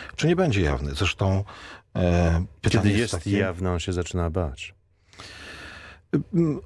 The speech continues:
Speaker 1: oby.
Speaker 2: Pedofil jest tchórzem.
Speaker 1: Oby. Oby. Znaczy, ja nie znam aż na tyle, mm, reguł postępowania, czy działania, czy psychiki pedofila, żeby odpowiedzieć tak, czy nie. Natomiast oczywiście,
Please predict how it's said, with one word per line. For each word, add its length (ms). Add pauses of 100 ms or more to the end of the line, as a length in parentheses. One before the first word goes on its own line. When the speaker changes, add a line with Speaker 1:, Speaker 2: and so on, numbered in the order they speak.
(120)
Speaker 1:
oby. 340
Speaker 2:
Pedofil 380
jest 200
tchórzem. 540
Speaker 1:
Oby. 100 (340)
Oby. 140
Znaczy, 280
ja 100 (100)
nie 360
znam 240
aż 180
na 100
tyle, 300
mm, 440
reguł 300
postępowania, 760
czy 120
działania, 320
czy 100
psychiki 580
pedofila, 460
żeby 220
odpowiedzieć 840
tak, 200
czy 140
nie. 260
Natomiast 500 (540)
oczywiście, 520